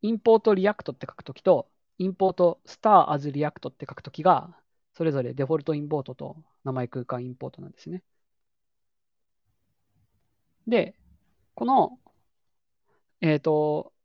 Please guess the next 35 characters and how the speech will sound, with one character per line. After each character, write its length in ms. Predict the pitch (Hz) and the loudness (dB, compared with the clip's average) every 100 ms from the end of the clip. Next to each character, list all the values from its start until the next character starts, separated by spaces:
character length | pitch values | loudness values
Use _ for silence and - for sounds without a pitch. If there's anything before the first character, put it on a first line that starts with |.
| _ | _
名 200 | 175 170 | -4 2
前 180 | 240 277 | 2 2
空 180 | 302 285 | -2 -4
間 180 | 330 | -4
イ 40 | 269 | -4
ン 80 | 254 | -4
ポ 140 | 277 | -4
ー 40 | |
ト 100 | 233 | -2
っ 60 | 160 | -6
て 120 | - | -6
い 40 | 143 | -8
う 20 | |
の 120 | 147 | 2
は 200 | 165 147 | 2 2
も 480 | 165 156 160 139 - _ _ _ _ - | 0 0 0 -2 -8 _ _ _ _ -10
う、 60 | 160 | -6
え 580 | 147 143 139 143 143 | -4 -4 -4 -6 -8
ー、 20 | - _ _ | -14 _ _
名 100 | 160 | 0
前 140 | 196 | 2
付 140 | 202 - | 0 -4
き 80 | 214 | -6
イ 20 | |
ン 80 | 202 | 0
ポ 160 | 208 | 0
ー 20 | |
ト 120 | 185 131 | 0 -4
を 60 | |
載 100 | 131 | -4
せ 120 | 135 | -4
る 80 | 147 | -4
た 80 | 156 | -4
め 100 | 151 | -4
の、 380 | 147 151 113 | -2 -2 -4